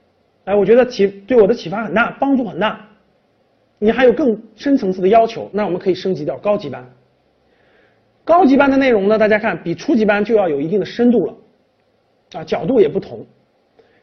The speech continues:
高级班的核心的大纲我分为了这几个。大家看，第一，家庭资产配置下，就是呢，针对于不同的家庭，你的家庭资产配置就要做合理的配置。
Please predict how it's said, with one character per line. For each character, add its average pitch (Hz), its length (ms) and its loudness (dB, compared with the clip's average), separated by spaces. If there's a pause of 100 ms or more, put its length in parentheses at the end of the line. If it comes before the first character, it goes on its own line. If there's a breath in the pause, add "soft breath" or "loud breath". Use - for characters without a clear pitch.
高 294 140 2
级 262 80 4
班 269 320 0 (320)
的 196 100 0
核 208 180 0
心 330 200 4
的 262 240 2 (200)
大 214 140 -4
纲 240 240 2
我 180 60 -6
分 202 160 -4
为 196 40 0
了 196 80 0
这 185 120 -2
几 127 160 -10
个。 131 120 -14 (1160)
大 180 80 -8
家 175 60 -8
看， 165 100 -14
第 247 120 4
一， 254 120 -4
家 269 160 -2
庭 262 100 4
资 247 80 0
产 214 100 -2
配 220 120 0
置 226 80 -2
下， 311 200 -4 (1000)
就 269 80 -4
是 240 80 0
呢， 294 80 2 (400)
针 320 200 4
对 294 200 6
于 214 140 6
不 - 180 -2
同 196 160 -4
的 214 80 0
家 240 220 -6
庭， 135 260 -10 (160)
你 170 80 -6
的 175 120 -2
家 233 220 -6
庭 226 140 2
资 220 80 -2
产 190 100 -4
配 190 160 0
置 151 140 -4
就 190 140 0
要 156 180 -2 (100)
做 175 140 -4
合 - 160 -4
理 202 100 0
的 139 60 -6
配 139 160 -8
置。 - 100 -18